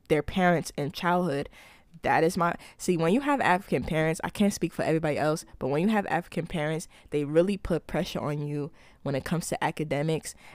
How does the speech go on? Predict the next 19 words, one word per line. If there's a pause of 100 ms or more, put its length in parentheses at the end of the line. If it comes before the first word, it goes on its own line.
And
sometimes
I
feel
like, (1900)
mm-hmm, (240)
mm, (1300)
it
depends
on
the
person. (200)
This
is
why
parents
is
really
important